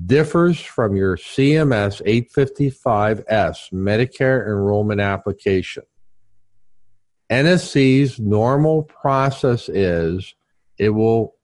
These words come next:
generate an error in their system. That error will cause the system to deactivate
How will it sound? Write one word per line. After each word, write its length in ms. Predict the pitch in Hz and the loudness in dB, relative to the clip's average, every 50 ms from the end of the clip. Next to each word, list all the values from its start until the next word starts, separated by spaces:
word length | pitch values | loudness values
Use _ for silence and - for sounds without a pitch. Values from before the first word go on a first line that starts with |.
| _ _ _ _ _ _ _ _ _ _ _ _ | _ _ _ _ _ _ _ _ _ _ _ _
generate 640 | 104 104 117 113 113 117 110 110 110 110 107 - - | -2 0 0 0 2 0 0 0 0 0 -2 -4 -4
an 200 | 104 107 104 - _ | -6 -6 -6 -6 _
error 400 | 110 113 107 95 85 80 - - _ _ _ _ _ _ _ _ _ _ _ - - - _ _ _ _ _ _ _ - _ _ _ | -4 -2 -2 -2 -2 -4 -8 -14 _ _ _ _ _ _ _ _ _ _ _ -20 -20 -20 _ _ _ _ _ _ _ -20 _ _ _
in 160 | - 104 104 104 | -4 -2 0 2
their 160 | 101 104 101 | 2 0 0
system. 500 | 101 - 120 107 - - - - - - _ _ _ - - - _ _ _ _ - | 0 -2 -2 -2 -2 -6 -12 -14 -14 -16 _ _ _ -20 -20 -20 _ _ _ _ -10
That 560 | 80 85 101 107 113 123 135 131 - - _ _ | -4 -2 0 0 0 0 -2 -4 -6 -10 _ _
error 580 | 135 156 170 151 120 101 87 85 90 95 90 - _ _ _ | 0 2 2 4 4 2 2 0 -2 -4 -6 -10 _ _ _
will 260 | - 110 113 107 - _ | -2 -2 -2 -2 -4 _
cause 680 | - - - - - 123 123 123 127 131 135 139 127 - | -20 -18 -8 -4 -2 0 2 2 2 2 0 -2 -2 -2
the 80 | 151 139 | -4 -4
system 840 | - - - - 113 104 - - - - 104 98 95 98 104 101 - _ _ - - - - - - - - - - - | -4 -6 -2 -2 -2 -2 -2 -6 -6 -4 -2 -2 -2 -2 -4 -8 -10 _ _ -20 -20 -20 -20 -20 -20 -20 -20 -20 -20 -16
to 420 | - - 127 117 110 110 107 101 98 95 - | -2 0 2 2 2 2 0 -2 -4 -6 -2
deactivate 1160 | - 120 127 127 131 120 110 104 104 104 95 - 127 113 95 90 98 92 92 90 90 - | 0 2 4 4 4 2 2 0 -2 -2 -4 -4 -4 -4 -2 0 -2 0 0 -2 -4 -6